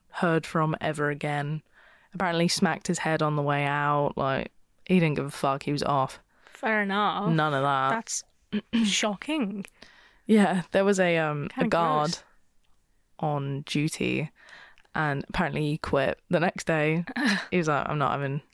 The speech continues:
Speaker 1: any more
Speaker 2: What
Speaker 1: of
Speaker 2: was he
Speaker 1: this."
Speaker 2: doing? How was he guarding it if this guy had already gone in and was smashing things up?
Speaker 1: Well, 'cause I guess he wasn't in charge of just the mausoleum, was he? 'Cause he was like, "Well, guy's been dead for three hundred years."
Speaker 2: I
Speaker 1: So I guess he
Speaker 2: guess,
Speaker 1: was in
Speaker 2: yeah.
Speaker 1: charge of the whole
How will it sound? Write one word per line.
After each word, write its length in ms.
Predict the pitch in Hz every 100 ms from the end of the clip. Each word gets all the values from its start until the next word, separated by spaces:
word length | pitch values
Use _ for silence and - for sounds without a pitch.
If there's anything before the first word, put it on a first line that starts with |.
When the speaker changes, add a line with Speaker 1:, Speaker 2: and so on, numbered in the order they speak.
| -
Speaker 1:
any 200 | 151 147
more 140 | 240
Speaker 2:
What 40 | 254
Speaker 1:
of 20 |
Speaker 2:
was 100 | 277 -
he 40 |
Speaker 1:
this." 80 | 262
Speaker 2:
doing? 540 | 240 254 269 214 165 -
How 280 | - 240
was 140 | 247 240
he 80 | 226
guarding 460 | 226 226 247 233
it 80 | 151
if 100 | 175
this 140 | 208
guy 140 | - 220
had 100 | 208
already 280 | 214 220 214
gone 180 | 208 214
in 120 | 220
and 140 | 220
was 120 | 220 -
smashing 480 | - 220 220 233
things 240 | 220 233 233
up? 320 | 277 247 - - - -
Speaker 1:
Well, 100 | 202
'cause 100 | 202
I 80 | 190
guess 180 | 190 196
he 120 | 214
wasn't 260 | 196 190 190
in 100 | 185
charge 300 | 185 180 170
of 100 | 165
just 240 | 170 165
the 60 | 180
mausoleum, 540 | 165 165 165 175 147
was 100 | 151
he? 320 | 151 143 135 156 -
'Cause 100 | 180
he 60 | 165
was 120 | 160
like, 240 | 151 147
"Well, 340 | - 147 139 139 -
guy's 240 | 165 156
been 140 | 151 143
dead 200 | 160 156
for 40 |
three 180 | - 147
hundred 280 | 135 135 -
years." 340 | 143 139 151 - _ -
Speaker 2:
I 160 | 214
Speaker 1:
So 140 | 202 190
I 80 | 170
guess 160 | 165
he 80 | 170
Speaker 2:
guess, 40 |
Speaker 1:
was 100 | 156
in 80 | 151
Speaker 2:
yeah. 60 | 156
Speaker 1:
charge 220 | 151 151
of 60 | 139
the 80 | 147
whole 360 | 156 143 143